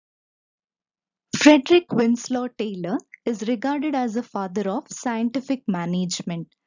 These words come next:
He was an American mechanical engineer who sought to improve industrial efficiency. He is one of the great contributors of the classical theory of management.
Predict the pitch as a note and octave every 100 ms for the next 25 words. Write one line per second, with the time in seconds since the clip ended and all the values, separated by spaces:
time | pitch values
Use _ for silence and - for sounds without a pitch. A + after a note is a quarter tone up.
0 | _ _ - D4+ D#4+ F4 D4 D4 C4+ A#3
1 | C4 D4 - D#4+ C4+ G#3+ G3+ C4 B3 B3+
2 | - B3+ G#3 G3+ G#3 G#3+ E3+ G3+ - _
3 | - C4 B3+ C#4+ C#4+ D#4 F4 C4+ A3 G3+
4 | A#3 B3 - G#3+ B3 B3+ - D4 C4 -
5 | G3 - A3+ G#3+ - F3+ E3+ - F3 -
6 | _ _ _ - C4 C4 G3 A3+ C#4 D#4
7 | - F3+ G#3+ D4 F4 - A#3+ A3+ B3+ F#3+
8 | F#3 D#3+ - B3 D#4 - - A3 F#3 A#3
9 | C4+ C#4 - F4 - E4 C#4 - A3+ G#3+
10 | A3 G#3+ G#3+ G3 F3 F3 F#3 F3 - F3
11 | D#3+